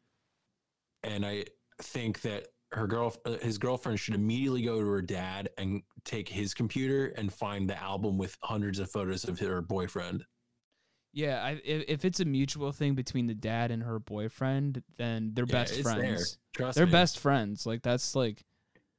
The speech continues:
Speaker 1: Yeah, it's there. There, there's these pictures of them. It's nothing, like, sexual. There's no
Speaker 2: No.
Speaker 1: shirtless pics or dad bod photos or whatever. It's them holding fish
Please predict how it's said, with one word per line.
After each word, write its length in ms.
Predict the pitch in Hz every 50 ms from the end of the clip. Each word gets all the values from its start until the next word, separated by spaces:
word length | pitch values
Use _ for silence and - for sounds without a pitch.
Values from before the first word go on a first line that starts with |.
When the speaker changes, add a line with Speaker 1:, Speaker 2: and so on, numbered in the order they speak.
| _ _ -
Speaker 1:
Yeah, 180 | - 156 156 139
it's 220 | 123 147 156 - -
there. 240 | 147 156 151 127
There, 320 | 101 120 120 120 143 147 147
there's 320 | 185 170 160 170 160 147
these 160 | - 160 151
pictures 320 | - - 185 156 160 - 156
of 60 | 135
them. 240 | 147 143 139 139 - -
It's 220 | 139 135 - -
nothing, 320 | 175 170 170 - 175 151
like, 180 | 127 117 107 95
sexual. 580 | - - 117 113 - - - 117 104 95 95 98
There's 140 | 107 107 165
no 80 | 180 160
Speaker 2:
No. 60 | 113
Speaker 1:
shirtless 460 | - - - 113 98 69 104 104 98
pics 420 | - - - 110 101 - - - -
or 80 | 104
dad 360 | 92 92 107 95 98 95 98
bod 260 | 90 98 95 95 92 87
photos 340 | - 104 98 95 101 98 -
or 20 | 107
whatever. 220 | 98 98 98 95
It's 100 | 104 -
them 160 | - 123 117
holding 280 | 104 131 127 123 110 98
fish 600 | - - - 117 113 113 113 - - - -